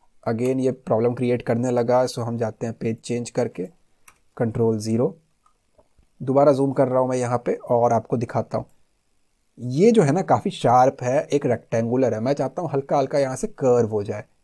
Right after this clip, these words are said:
तो इस चीज़ के लिए सीएसएस के अंदर एक प्रॉपर्टी है हमारे पास, बॉर्डर रेडियस, जो मर्जी रख लो, मैं यहाँ पे कहता हूँ फ़ाइव पिक्सल्स। आपके कंप्यूटर में ग्राफिक कार्ड लगा है तो थोड़ा ज़्यादा रखना।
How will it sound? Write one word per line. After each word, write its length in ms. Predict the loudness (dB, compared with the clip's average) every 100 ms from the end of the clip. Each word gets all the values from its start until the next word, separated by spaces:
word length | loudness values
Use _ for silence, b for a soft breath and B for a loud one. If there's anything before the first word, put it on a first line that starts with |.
| _ _ -6
तो 80 | -4
इस 180 | -4 -2
चीज़ 260 | 0 0
के 140 | 0 2
लिए 300 | 2 0 -2 _ _ _ -16
सीएसएस 420 | -4 2 4 2
के 100 | 0
अंदर 220 | 0 2 0
एक 140 | 0
प्रॉपर्टी 500 | -2 0 -2 -2 -2
है 120 | -2 -2
हमारे 320 | -2 -2 -2
पास, 320 | -2 -4 -4
बॉर्डर 520 | 0 2 4 4 2 -4 _ _ _ _ -2
रेडियस, 680 | 6 8 8 4 -2 -6 -16 _ _ 2
जो 140 | 4
मर्जी 300 | 6 6 8
रख 160 | 6 4
लो, 240 | 4 4
मैं 160 | 2 0
यहाँ 160 | 0
पे 120 | 0 2
कहता 240 | 2 0
हूँ 80 | 0
फ़ाइव 260 | 0 -2 -2
पिक्सल्स। 540 | -4 -4 -4 -2 -4 -12 _ _ _ _ _ _ _ _ _ _ _ _ 4
आपके 300 | 4 6 4
कंप्यूटर 360 | 6 4 4 2
में 120 | 4
ग्राफिक 300 | 2 2 0
कार्ड 180 | 0 2
लगा 200 | 4 4
है 60 |
तो 100 | 4
थोड़ा 180 | 2 4
ज़्यादा 240 | 4 2
रखना। 360 | 0 -2 -6